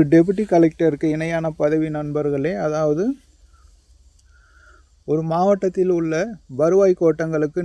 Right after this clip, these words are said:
நீங்கள் தான் அதிகாரியாக செயல்படுவீர்கள். உங்களுக்கு கீழ் நிறைய அதிகாரிகள் இருப்பார்கள். உங்களுக்கு கீழ் தாசில்தார், டெபுட்டி தாசில்தார், ஆர் ஐ,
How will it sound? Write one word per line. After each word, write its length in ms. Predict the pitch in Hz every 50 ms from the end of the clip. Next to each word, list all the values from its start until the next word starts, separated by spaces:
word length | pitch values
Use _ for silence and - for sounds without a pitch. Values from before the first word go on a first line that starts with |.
| 170
நீங்கள் 300 | 165 170 175 170 160 156 165
தான் 140 | 165 156 160 151
அதிகாரியாக 520 | 151 160 156 156 151 156 156 151 156 151 147 147
செயல்படுவீர்கள். 800 | 160 151 151 151 147 156 147 143 143 139 135 135 143 170 190 196 170
உங்களுக்கு 400 | 156 151 147 156 151 147 - - 135 -
கீழ் 160 | 165 170 180 175
நிறைய 240 | 160 156 156 160 156 151
அதிகாரிகள் 580 | 147 143 156 156 160 151 143 143 139 151 147 147
இருப்பார்கள். 560 | 147 147 147 143 - 143 143 143 143 151 170 185 175
உங்களுக்கு 380 | 156 147 139 143 139 135 135 - -
கீழ் 180 | - 156 156 151 135 139
தாசில்தார், 560 | 135 143 143 - 156 143 135 143 147 151 151 143
டெபுட்டி 340 | 139 139 135 156 147 143 147 139
தாசில்தார், 560 | 139 135 131 120 - 135 127 127 135 143 147 143 135 131
ஆர் 200 | 143 143 143 139 139
ஐ, 60 | 143